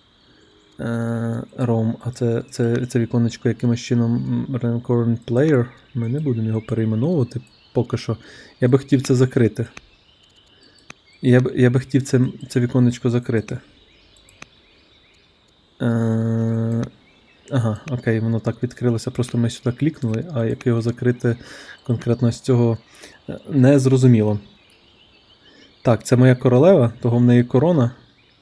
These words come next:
Афабел. Так, female age. Чи це моя дочка, чи це моя наслідниця? Якщо тут взяти оця корона,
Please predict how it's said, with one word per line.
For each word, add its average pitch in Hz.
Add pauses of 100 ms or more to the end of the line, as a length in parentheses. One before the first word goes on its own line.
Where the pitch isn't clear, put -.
(2250)
Афабел. 120 (1200)
Так, 117 (180)
female 160 (100)
age. 139 (760)
Чи -
це 127
моя 120
дочка, 117
чи -
це -
моя 127 (140)
наслідниця? 123 (580)
Якщо 127
тут 113
взяти 120
оця 123
корона, 117